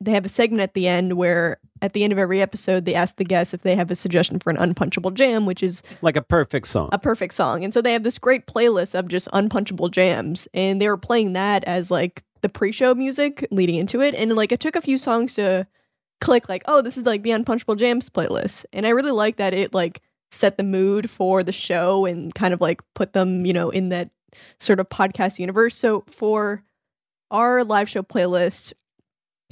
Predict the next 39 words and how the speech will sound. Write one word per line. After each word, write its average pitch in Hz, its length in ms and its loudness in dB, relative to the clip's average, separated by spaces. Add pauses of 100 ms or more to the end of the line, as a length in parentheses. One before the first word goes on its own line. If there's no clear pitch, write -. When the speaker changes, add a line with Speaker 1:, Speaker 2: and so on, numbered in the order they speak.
Speaker 1:
I 226 60 -4
wanted 247 240 4
to 262 60 -6
base 220 360 0
it 208 40 -6
off 196 280 2
of, 185 560 -4 (580)
uh, - 300 0
music 220 380 0
that 190 120 2
we 190 80 -2
speak 190 240 0
about 226 260 2
in 196 80 -2
the 175 120 -2
episodes. 285 720 -2
And 196 180 2
so 196 500 0 (640)
I 208 260 2
largely 240 640 2
based 202 420 0
it 190 260 2
off 190 260 0
of 190 140 -8
the 190 280 2 (200)
playlist 214 540 0
we 185 100 -2
ended 196 180 2
up - 80 0
making 185 440 0
for 185 340 0
the 175 300 -2
songs 196 480 0
to - 80 -10
get 190 120 0
a 190 60 2
dance 180 320 -2
floor 208 240 -2
going 226 520 0